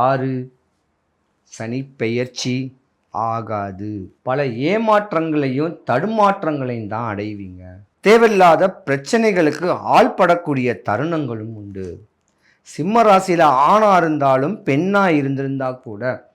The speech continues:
உங்க மூத்த மகனுக்கு ஆவாது. இளையன் மகன் மேல அன்பா பண்பா அனுசரணையா இருப்பீங்க. ஆனா சிம்ம ராசிக்காரங்களுக்கு பெண் பிள்ளைகள் இருந்திருந்தாங்கன்னா உங்க கவனம் முழுக்க பெண் பிள்ளைகள் மேல செலுத்துங்க,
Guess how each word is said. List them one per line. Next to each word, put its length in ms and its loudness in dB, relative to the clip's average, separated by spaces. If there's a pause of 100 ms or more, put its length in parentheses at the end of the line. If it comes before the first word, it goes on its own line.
(360)
உங்க 240 -4 (140)
மூத்த 480 -4 (100)
மகனுக்கு 520 -4 (220)
ஆவாது. 440 -12 (200)
இளையன் 380 2
மகன் 340 2
மேல 220 4 (160)
அன்பா 360 4 (120)
பண்பா 460 2
அனுசரணையா 640 0
இருப்பீங்க. 360 -8 (800)
ஆனா 260 4
சிம்ம 320 0
ராசிக்காரங்களுக்கு 920 0 (140)
பெண் 260 4 (100)
பிள்ளைகள் 520 2
இருந்திருந்தாங்கன்னா 960 -2 (420)
உங்க 280 2 (140)
கவனம் 400 2
முழுக்க 360 0 (120)
பெண் 200 -2
பிள்ளைகள் 440 -2
மேல 120 -6 (100)
செலுத்துங்க, 420 -12